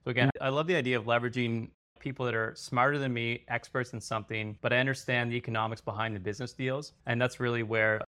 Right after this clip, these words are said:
Speaker 1: I think that you and your team have done amazing work with us and other clients. But let's talk about your team now, because TikTok stuff, the trends and all that, it's awesome. And I know that you got a lot of value there too, but I wanna really highlight the fact that you guys have built an amazing,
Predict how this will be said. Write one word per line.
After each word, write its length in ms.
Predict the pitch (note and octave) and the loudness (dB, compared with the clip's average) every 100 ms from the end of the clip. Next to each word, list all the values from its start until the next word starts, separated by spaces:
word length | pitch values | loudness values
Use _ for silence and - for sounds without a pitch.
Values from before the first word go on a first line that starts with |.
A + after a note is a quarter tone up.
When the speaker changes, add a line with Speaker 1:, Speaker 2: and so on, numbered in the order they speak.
| _ | _
Speaker 1:
I 40 | - | -6
think 180 | A#2 - | -4 -4
that 160 | A2+ | -4
you 140 | A#2 B2+ | -2 -2
and 80 | |
your 100 | A2+ | -2
team 420 | G#2+ B2 A#2+ A2+ A2 | -4 -2 -2 -2 -6
have 140 | G2+ | -2
done 240 | A2+ G#2+ - | 0 0 -4
amazing 380 | A2+ A2 G#2+ G2+ | 0 0 0 -2
work 300 | G#2 - - _ - | -2 -2 -12 _ -8
with 200 | G#2 G2+ | -4 2
us 240 | A2 G#2+ G#2+ | 2 2 0
and 60 | |
other 140 | G2+ G2+ | -4 -2
clients. 560 | A2 G#2 G2+ G2+ - _ _ _ - | 2 2 2 -2 -12 _ _ _ -2
But 120 | C#3 | 0
let's 200 | F#3+ - | 0 2
talk 280 | G3 B3+ A3+ | 2 2 2
about 340 | C#3+ C#3 C#3 - _ | 2 2 0 -16 _
your 160 | C3+ B2+ | -6 -6
team 380 | - C3 C3 A#2 | -2 0 2 0
now, 220 | G#2+ G#2 | 0 -2
because 400 | G#2+ B2 A#2+ - - | -4 -4 -4 -6 -16
TikTok 320 | - G#3+ G3+ | 4 6 6
stuff, 360 | - G3+ G3 - | 2 0 0 -2
the 60 | |
trends 480 | - F3+ F3 E3+ D3 | -6 -4 -2 -2 -2
and 60 | D3 | 0
all 120 | D3 | 0
that, 160 | C#3 - - | 0 -6 -12
it's 140 | D3 | 2
awesome. 340 | F3 D3 - A#2 | 8 8 8 0
And 80 | A#2+ | 0
I 80 | |
know 140 | C3 C3+ | 0 0
that 100 | C3 | 0
you 80 | B2+ | 2
got 100 | B2 | 0
a 60 | |
lot 180 | A#2+ A#2 | 0 0
of 60 | A2+ | 0
value 240 | A#2 A#2 | 0 0
there 120 | A2+ | -4
too, 200 | - B2+ | -6 -4
but 100 | B2 | 0
I 40 | C#3+ | 2
wanna 240 | G#3+ E3 | 2 2
really 280 | C#3 D#3+ C#3 | 2 2 2
highlight 580 | - B2+ B2+ A#2 A#2 - | 4 4 4 0 -2 -8
the 40 | |
fact 380 | A2+ C3 B2 - | -2 0 0 -2
that 80 | B2 | -8
you 80 | B2+ | -4
guys 220 | C3 A#2 | -2 -4
have 120 | A2 | -4
built 340 | B2 A#2+ A2+ _ _ _ - | -2 -2 -2 _ _ _ -6
an 80 | A#2+ | -2
amazing, 600 | B2+ C3+ B2+ B2+ A#2 | 2 2 0 -2 -2